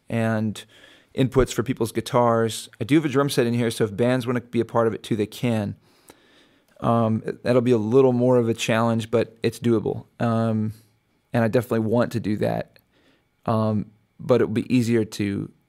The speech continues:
process solo acoustic performers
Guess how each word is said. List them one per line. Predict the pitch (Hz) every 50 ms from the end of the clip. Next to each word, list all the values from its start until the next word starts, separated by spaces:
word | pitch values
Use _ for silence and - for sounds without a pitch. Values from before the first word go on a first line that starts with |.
| _ _ _
process | - - 117 110 101 110 - - 107 101 - - - - - - - _ _ _ _ _ _ _ _ _ _ _ _ _ _ _ _ _ _ -
solo | - - 120 113 110 104
acoustic | 90 - - 117 104 - - -
performers | 113 110 - - 107 107 104 101 92 - - - -